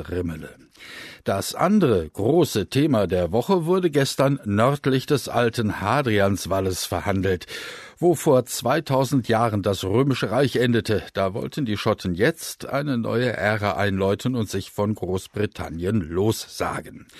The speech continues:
Aber nachdem alle Stimmen ausgezählt waren, mussten sie feststellen, es gibt einige tausend Schotten mehr, die diesen Plan nicht so gut finden. Und deshalb bleiben die Schotten Briten und Großbritannien erstmal das, was es jetzt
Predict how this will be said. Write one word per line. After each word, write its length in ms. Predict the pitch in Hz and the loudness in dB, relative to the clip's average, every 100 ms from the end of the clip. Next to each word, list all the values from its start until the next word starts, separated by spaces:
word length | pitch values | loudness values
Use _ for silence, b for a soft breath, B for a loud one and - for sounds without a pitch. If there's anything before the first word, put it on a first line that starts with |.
| B B B B B | B B B B B
Aber 300 | 185 202 196 | -2 0 0
nachdem 580 | 160 127 107 131 123 | 0 -2 2 2 2
alle 380 | 120 120 123 131 | 2 2 2 2
Stimmen 420 | 123 - 95 85 | -2 -4 -4 -4
ausgezählt 680 | 78 143 165 170 - 143 151 | -2 0 0 -2 -2 -2 -2
waren, 320 | - 123 135 | 0 2 2
mussten 360 | 120 120 - 127 | 4 2 0 -2
sie 140 | 95 | -2
feststellen, 880 | 95 135 131 - - 95 82 143 233 - - | -2 -2 -2 -6 -6 -4 -2 -2 -2 -6 -6
es 220 | 127 - | -6 -4
gibt 340 | 143 156 - | -6 -6 -6
einige 360 | 110 147 185 175 | -4 -4 -4 -6
tausend 360 | - 123 139 139 | -2 -2 0 0
Schotten 440 | - 101 98 92 | 0 0 0 0
mehr, 480 | 92 98 92 110 196 B B B B - | 2 2 2 2 0 B B B B -2
die 100 | 208 | 0
diesen 260 | 180 180 175 | 2 0 0
Plan 300 | 180 185 151 | 0 4 4
nicht 280 | 135 - | 4 2
so 120 | - 107 | 0 2
gut 240 | 110 110 | 2 0
finden. 400 | - 104 - 113 | 0 0 2 2
Und 200 | 110 107 | 2 2
deshalb 520 | 170 - 175 185 - | 0 2 0 0 -2
bleiben 420 | - 98 107 117 | 0 2 2 0
die 100 | 117 | -2
Schotten 400 | 117 - 95 76 | -2 -4 -4 -6
Briten 420 | 82 113 190 202 165 | -2 -2 0 -2 2
und 160 | 131 | 2
Großbritannien 880 | - 117 113 - 95 - 117 120 113 | 2 0 0 -2 -8 -2 2 4 4
erstmal 340 | 107 - 95 | 2 -2 -6
das, 440 | 82 110 - - - | -6 -6 -6 -12 -14
was 200 | 98 - | -14 -12
es 120 | 101 | -10
jetzt 140 | 104 | -8